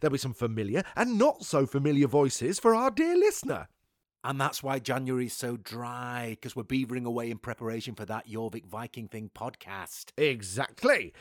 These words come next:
Speaker 1: In February, they'll be releasing it on their feed on Manadaga.
Speaker 2: What?
Speaker 1: Mani the Moon God Day.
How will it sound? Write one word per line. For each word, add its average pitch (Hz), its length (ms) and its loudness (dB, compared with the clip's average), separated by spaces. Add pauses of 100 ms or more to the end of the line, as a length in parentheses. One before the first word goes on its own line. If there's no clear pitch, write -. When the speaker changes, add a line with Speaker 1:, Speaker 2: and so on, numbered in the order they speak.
(180)
Speaker 1:
In 151 160 2
February, 233 680 6 (140)
they'll 170 160 8
be 160 140 6
releasing 208 460 6
it 196 200 6
on 320 220 4
their 269 200 6
feed 185 540 2
on 135 240 2
Manadaga. 120 840 2 (300)
Speaker 2:
What? - 520 -12 (340)
Speaker 1:
Mani 180 440 2
the 190 140 0
Moon 196 420 2
God 127 340 -2
Day. 101 420 -2